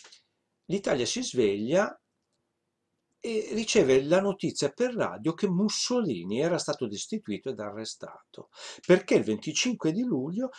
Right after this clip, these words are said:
si riunì il Gran Consiglio del Fascismo e i gerarchi fascisti votarono contro Mussolini. Gli dissero: "Ma ci hai portato a un disastro.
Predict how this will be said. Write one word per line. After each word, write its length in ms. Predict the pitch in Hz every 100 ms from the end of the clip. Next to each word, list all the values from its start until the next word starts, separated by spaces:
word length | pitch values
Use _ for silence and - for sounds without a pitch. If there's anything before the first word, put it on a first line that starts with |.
| -
si 260 | - 151 143
riunì 560 | 156 160 170 151 85 -
il 200 | 101 92
Gran 260 | 127 185 190
Consiglio 480 | 131 117 196 127
del 160 | 104 156
Fascismo 800 | - 170 - 107 92 107 185 254 _ - - _
e 320 | - 311 - -
i 100 | 120
gerarchi 560 | 107 151 247 285 -
fascisti 840 | 151 220 220 269 277 233 - 320 339 _ _ _ _ _
votarono 600 | - 185 208 202 196 202 233
contro 800 | - 147 131 - 196 240 269 _ _ _ _ -
Mussolini. 760 | 175 170 - 185 110 87 95
Gli 100 | 120
dissero: 380 | 170 131 - 117
"Ma 180 | 117 - _ _ _ _ _
ci 140 | - 180
hai 140 | 165
portato 560 | - 175 - 160 156 208
a 20 |
un 140 | 208
disastro. 880 | 196 208 139 - - - - 95 _